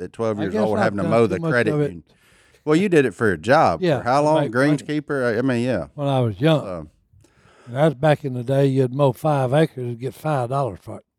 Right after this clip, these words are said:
Speaker 1: And now the thought of paying somebody
Speaker 2: Yeah.
Speaker 1: to mow my grass, I'm like, I, I just can't
Speaker 2: Yeah.
Speaker 1: do it.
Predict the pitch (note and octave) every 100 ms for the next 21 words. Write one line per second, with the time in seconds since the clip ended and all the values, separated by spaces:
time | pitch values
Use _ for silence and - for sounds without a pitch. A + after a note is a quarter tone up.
0 | - _ - A2+ C3 F3 D#3 - C#3 C#3
1 | C3 G2+ - C#3+ D#3 A2+ A2+ G#2+ G#2+ C#3
2 | G#2 G#2 B2+ A#2 A2+ C3+ G#2 A2+ C3 F#2+
3 | E2+ G2+ F#2+ E2+ F#2+ F2+ F#2+ E2+ - F2
4 | D2 B2 G2 D#2+